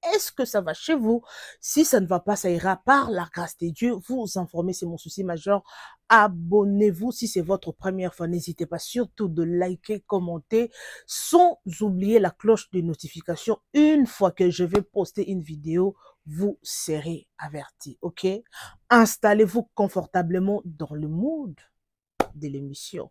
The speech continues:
<laughs> Prenez quelque chose à manger, à grignoter, parce que, hein, non, faut grignoter, faut pas trop manger, ok ? Donc, quand vous suivez l'émission, prenez quelque chose, hein ? Donc, euh,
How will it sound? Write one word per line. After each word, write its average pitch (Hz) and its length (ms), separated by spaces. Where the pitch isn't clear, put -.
<laughs> - 720
Prenez 277 260
quelque 247 260
chose 226 260
à 196 60
manger, 190 460
à 202 100
grignoter, 226 880
parce 190 200
que, 175 100
hein, 175 180
non, 151 160
faut 208 120
grignoter, 170 440
faut 180 100
pas 202 160
trop 208 160
manger, 156 440
ok ? - 220
Donc, 214 160
quand 269 120
vous 233 140
suivez 196 360
l'émission, 180 560
prenez 285 380
quelque 220 300
chose, - 580
hein ? 269 180
Donc, 180 340
euh, 170 280